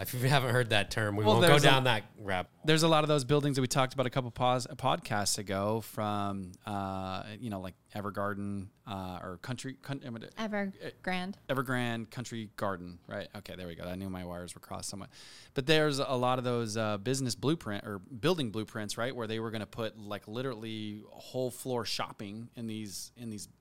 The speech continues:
Speaker 2: skyscrapers that they were building, where it's residences, you know, and then also some of the work. So I wanna go back to what you were saying, Kayla, 'cause I think that that's super prevalent that we went by quickly is, would they have been successful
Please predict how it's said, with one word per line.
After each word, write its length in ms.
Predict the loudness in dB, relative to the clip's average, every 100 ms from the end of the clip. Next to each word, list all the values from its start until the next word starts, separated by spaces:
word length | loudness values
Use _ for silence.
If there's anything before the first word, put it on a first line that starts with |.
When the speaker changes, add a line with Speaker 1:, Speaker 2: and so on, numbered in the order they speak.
| _ -4
Speaker 2:
skyscrapers 1040 | -2 2 2 2 0 -4 -4 -8 -8 -10
that 80 | -10
they 100 | -10
were 80 | -10
building, 400 | -10 -10 -10 -12 -16 -20 -10
where 100 | -8
it's 140 | -6
residences, 920 | -2 -2 -2 -6 -6 -4 -4 -4 -6 -10 -12 -20 _
you 80 | -6
know, 140 | -4 -2
and 120 | -2
then 60 | 0
also 280 | 2 0
some 180 | 0 -2
of 40 | -2
the 60 |
work. 280 | -4 -4 -2
So 260 | 0 0 -2 -12 -20 -20 _
I 80 | 2
wanna 180 | 4 2
go 80 | 2
back 200 | 2 0
to 60 | -4
what 100 | -4
you 80 |
were 60 | -2
saying, 280 | -2 -2 -2
Kayla, 200 | -4 -4
'cause 140 | -2
I 40 | -2
think 140 | -2
that 100 | 0
that's 320 | 0 0 -4 -6 -4
super 380 | 0 0 -2 -4
prevalent 480 | 0 0 0 -4
that 200 | -4 -6
we 80 | -4
went 180 | -4 -2
by 160 | -4 -4
quickly 460 | -4 -4 -2 -4
is, 180 | -4 -6 -10 -20 -20 _ _
would 300 | -4 0 2
they 160 | 2 0
have 300 | 0 -4 -2
been 220 | -2 0
successful 1000 | -2 -2 0 0 0 0 -2 -2 -4